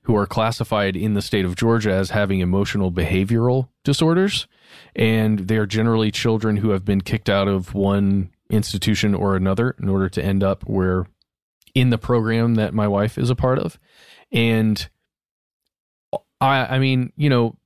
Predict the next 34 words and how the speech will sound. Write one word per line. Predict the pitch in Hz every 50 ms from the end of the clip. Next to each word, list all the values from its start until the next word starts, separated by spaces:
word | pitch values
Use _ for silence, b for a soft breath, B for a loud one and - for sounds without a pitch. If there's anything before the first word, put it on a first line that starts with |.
| _ -
there | - 139 123 123
are | 131 131 127
obvi-, | 123 - 127 -
obviously | 123 127 123 120 107 - 117
hipaa | 104 123 - 131
laws | 120 117 113 113 110
and | 104 110
everything. | 113 107 107 - 117 107 107
She | 104 - - 113
can't | - 139 123 - -
tell | - - 120 120
me | 120 113 104 101 98 92 - _ _ _ _ _ _ _ _ _ _ _ _ _ _ - -
the | - 123 110
full | - - 120
story | 107 - - 165 151 151 143 135 117
of | 107 101
any | 113 135 135 127 120
child. | 113 - - 110 110 110 113 113 117 117
She | 104 - 107
can't | - 120 110 -
tell | - 117 107
me | 104 98 95
really | 95 113 131 123 110 104 104
any | 107 107 107 101 95 - _ _ _ _ _
full | _ - - 120 113
details | 101 90 120 131 147 - 139 117 107 98
of | 98
any | 95 92 92
child, | 87 - - 92 87 85 80 80 B B B B B B
but | - 113
we | 110 123 127
can, | 117 131 117 110 101 95 -
we | 123 117 117 113 107
talk | - - - 131 120 113 104 - -